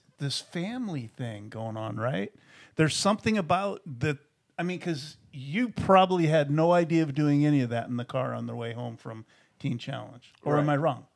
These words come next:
Speaker 2: Um,
Speaker 1: Were you thinking about Xanax and, and
Speaker 2: Oh,
Speaker 1: whiskey
Speaker 2: no,
Speaker 1: on
Speaker 2: I
Speaker 1: the way
Speaker 2: wasn't
Speaker 1: home?
Speaker 2: thinking about it. No,
Speaker 1: Right.
Speaker 2: no.
Speaker 1: But isn't it interesting?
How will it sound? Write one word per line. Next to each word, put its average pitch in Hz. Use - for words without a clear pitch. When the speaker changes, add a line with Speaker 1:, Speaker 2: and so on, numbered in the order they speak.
Speaker 2:
Um, 131
Speaker 1:
Were 160
you 185
thinking 180
about 170
Xanax 165
and, 156
and 160
Speaker 2:
Oh, 170
Speaker 1:
whiskey 160
Speaker 2:
no, 170
Speaker 1:
on 165
Speaker 2:
I 165
Speaker 1:
the 180
way 196
Speaker 2:
wasn't -
Speaker 1:
home? 202
Speaker 2:
thinking 127
about 107
it. -
No, 180
Speaker 1:
Right. 220
Speaker 2:
no. 98
Speaker 1:
But 202
isn't 269
it 190
interesting? 185